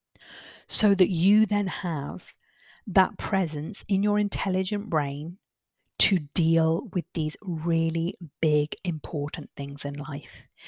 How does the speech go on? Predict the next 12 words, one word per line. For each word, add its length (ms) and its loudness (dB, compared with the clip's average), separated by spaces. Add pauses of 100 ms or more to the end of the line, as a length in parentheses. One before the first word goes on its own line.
(220)
to 120 4
deal 500 4
with 440 0 (260)
terminal 580 -2
illness, 720 -4 (500)
to 120 4
deal 440 6
with 280 2 (120)
menopause, 1120 -2 (580)
to 100 0 (140)
deal 320 6
with 320 4